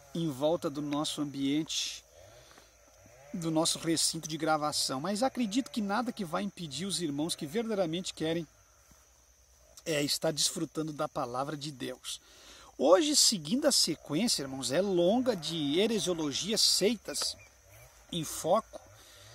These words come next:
igrejas pseudo-cristãs em foco, seitas orientais. Seguimos o nosso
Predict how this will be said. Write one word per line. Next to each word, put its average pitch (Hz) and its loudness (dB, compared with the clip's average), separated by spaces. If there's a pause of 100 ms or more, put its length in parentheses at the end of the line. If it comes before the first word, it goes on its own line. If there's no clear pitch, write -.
(340)
igrejas 170 2
pseudo-cristãs 170 2
em 143 -6
foco, 151 -4 (220)
seitas 175 0
orientais. 143 -4
Seguimos 247 0 (720)
o 180 0
nosso 175 0